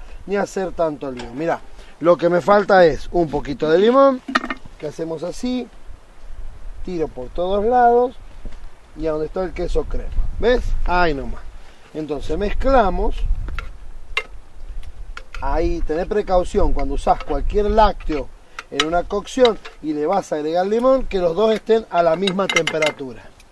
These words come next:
¿sí? Viste que recién acabo de echar el queso crema, también le echo el limón. Si está hirviendo el queso crema y le agrego el limón, se corta, ¿estamos? Eso es importante. Bueno, acá tengo mi puré, acá tengo mi plato.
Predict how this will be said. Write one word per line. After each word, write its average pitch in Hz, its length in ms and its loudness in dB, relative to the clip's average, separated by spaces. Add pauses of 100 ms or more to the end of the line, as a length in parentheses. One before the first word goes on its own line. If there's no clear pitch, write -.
(200)
¿sí? 202 220 0 (320)
Viste 175 260 -4
que 156 80 -4
recién 151 320 -4
acabo 160 240 -4
de 156 60 -4
echar 160 180 -2
el 143 80 -6
queso 156 240 -8
crema, 220 320 2
también 143 260 -8
le 165 60 -4
echo 190 180 -2
el 220 80 0
limón. 180 340 2 (380)
Si 180 160 -6
está 214 220 0
hirviendo 214 500 2
el 156 100 -4
queso 196 340 -2
crema 185 480 4
y 165 120 -6
le 151 80 -2
agrego 196 400 4
el 202 60 -2
limón, 233 320 0
se - 160 -8
corta, - 380 -14 (240)
¿estamos? 247 420 4 (500)
Eso 208 260 6
es 202 100 6
importante. 156 500 2 (220)
Bueno, 165 240 4 (600)
acá 160 220 0
tengo 165 240 -2
mi 147 140 -2
puré, 240 560 6 (1000)
acá 160 220 0
tengo 160 240 2
mi 139 140 -2
plato. 220 680 4